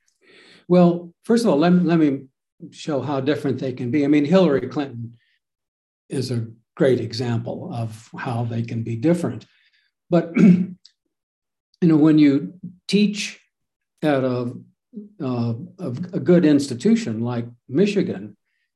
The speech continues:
you're constantly encountering people with, you know, very high I Qs and ve-, I mean, brilliant in a seminar setting, but who, who can't do the business.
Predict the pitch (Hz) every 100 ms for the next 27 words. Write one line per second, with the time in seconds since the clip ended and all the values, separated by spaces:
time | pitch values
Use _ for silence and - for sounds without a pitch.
0 | _ _ 151 156 - 240 254 196 175 143
1 | 135 127 151 147 135 127 123 143 139 120
2 | 123 117 117 _ _ _ _ _ _ _
3 | _ _ 165 110 92 104 151 247 165 135
4 | 139 151 135 117 113 - 214 123 123 117
5 | 170 - 180 185 180 - - 120 240 254
6 | 196 165 170 170 156 - - 175 139 123
7 | 120 117 - _ _ _ _ _ - -
8 | 123 - - _ _ _ _ _ _ _
9 | _ _ _ 170 156 190 180 180 - -
10 | _ _ 202 208 220 220 214 185 214 202
11 | 247 247 196 - -